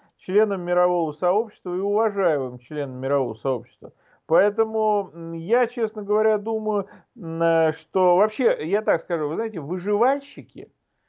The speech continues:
это самое страшное, что может произойти со страной, а, в период экономического кризиса.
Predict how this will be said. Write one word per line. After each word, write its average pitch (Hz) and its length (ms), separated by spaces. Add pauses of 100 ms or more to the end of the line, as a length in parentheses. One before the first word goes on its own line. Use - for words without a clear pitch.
(300)
это 220 300
самое 214 520
страшное, 220 800
что 170 200
может 208 380
произойти 185 680
со 165 160
страной, 202 680 (640)
а, 147 380
в 160 320
период 202 520
экономического 170 840
кризиса. 120 500